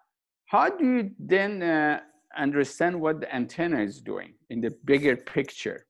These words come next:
So I made this little slide for you to give it a fundamental understanding.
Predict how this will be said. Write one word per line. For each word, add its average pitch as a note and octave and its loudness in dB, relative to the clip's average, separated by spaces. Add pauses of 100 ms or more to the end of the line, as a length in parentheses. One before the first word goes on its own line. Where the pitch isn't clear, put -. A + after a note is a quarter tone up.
(120)
So - -2
I D#3+ 4
made F3+ -2
this F3 -2
little D#3+ 2 (260)
slide C#3 2
for G#2+ -2
you G#2 -4
to - -12
give B2 -2
it B2+ -2
a A2 -6 (640)
fundamental C3+ 0
understanding. A2 -8